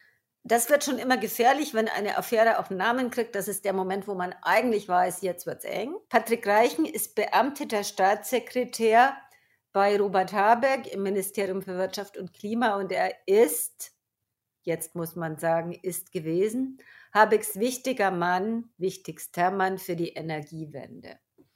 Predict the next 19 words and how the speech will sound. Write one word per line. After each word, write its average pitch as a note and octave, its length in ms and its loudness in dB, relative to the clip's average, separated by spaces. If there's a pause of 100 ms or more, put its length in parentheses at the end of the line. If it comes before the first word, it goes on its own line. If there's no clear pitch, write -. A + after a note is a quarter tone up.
(540)
Gleichzeitig D#4 920 2 (440)
hat A3 340 4 (200)
Patrick A3+ 420 -2
Reichen G#3+ 420 2
zwei G3+ 260 2
Geschwister, E4 840 6 (680)
die A3 260 2
im G3 680 -2 (640)
Bereich G#3+ 460 2
Energiewende G#3 800 2
tätig D4+ 500 -2
sind. B3 440 -2
Gleichzeitig G3 880 -2
hat G3 160 0
er G3+ 140 0
einen F#3+ 300 -6
Trauzeugen, B3 920 4
der F#3 140 4
das F3+ 220 -2